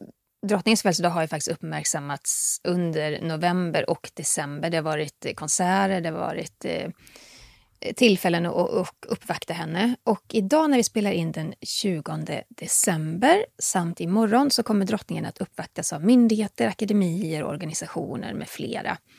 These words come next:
Och då håller man de här, det är de här klassiska mottagningarna man har på Kungliga slottet. Gästerna får komma dit, de får lämna över en present eller gratulera henne. Men det kommer inte bli något firande för allmänheten på det viset.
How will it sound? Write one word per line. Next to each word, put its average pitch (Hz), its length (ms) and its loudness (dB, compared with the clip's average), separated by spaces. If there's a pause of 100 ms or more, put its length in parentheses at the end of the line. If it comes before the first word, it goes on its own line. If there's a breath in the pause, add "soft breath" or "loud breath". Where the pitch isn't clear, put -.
(340 loud breath)
Och 208 100 4
då - 80 10
håller 233 360 8
man 170 180 2
de 165 140 -6
här, - 220 -8 (220 soft breath)
det - 80 0
är 190 40 4
de 175 60 0
här 151 60 -4
klassiska - 480 -2
mottagningarna 175 800 0
man - 100 -8
har 104 120 -8
på - 100 -20
Kungliga - 280 -10
slottet. - 480 -4
Gästerna - 340 -4
får - 120 -14
komma 143 280 -8
dit, 247 500 4
de 156 120 0
får - 80 -10
lämna 143 240 -4
över - 120 -8
en - 80 -10
present 214 720 4
eller 143 140 -8
gratulera 160 500 -8
henne. 151 400 -6 (920 soft breath)
Men 214 400 6
det 208 100 4
kommer 226 260 6
inte 220 180 4
bli 226 200 2
något 185 220 0
firande 170 480 0
för 180 280 -6 (140)
allmänheten 190 840 0
på 370 100 -4
det 226 140 -2
viset. - 540 -6